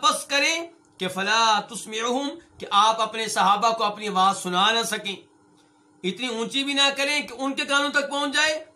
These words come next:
اور اتنی آہستہ آواز بھی نہ ہو کہ اپنے ساتھی بھی نہ سن سکیں۔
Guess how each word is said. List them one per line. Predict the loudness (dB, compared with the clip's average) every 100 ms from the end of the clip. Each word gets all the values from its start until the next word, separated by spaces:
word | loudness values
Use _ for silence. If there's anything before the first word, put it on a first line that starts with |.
| _ -6
اور | -4
اتنی | -4 -2
آہستہ | 4 4 4 2
آواز | 4 4 2
بھی | 0
نہ | 4
ہو | 4
کہ | 4
اپنے | 2 2 0
ساتھی | 0 0 -4
بھی | -4
نہ | -4
سن | -6 -8
سکیں۔ | -10 -14